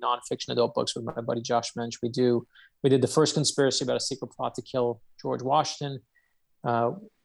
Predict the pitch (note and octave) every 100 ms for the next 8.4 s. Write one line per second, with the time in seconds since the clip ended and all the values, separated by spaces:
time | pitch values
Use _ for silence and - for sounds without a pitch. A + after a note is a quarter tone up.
0 | _ - C3+ - C#3 C3 A#2+ B2+ C3 B2
1 | - C3 A#2+ A#2+ A#2 C3 B2+ - A#2 A2
2 | B2+ D#3+ D3+ C3+ B2 B2+ B2 - C#3+ C#3+
3 | C#3+ C#3+ C3 - C3 B2+ - B2+ A#2+ A#2+
4 | - A#2+ - B2 B2+ B2 B2 A#2+ - B2
5 | A#2+ B2+ A#2+ B2+ C3+ C#3+ C3+ C3 C#3+ C#3+
6 | - B2 B2+ B2 A#2 _ _ - A#2+ B2+
7 | A#2+ B2 A#2+ B2 C3 B2 A#2 - B2 A#2+
8 | - - - C3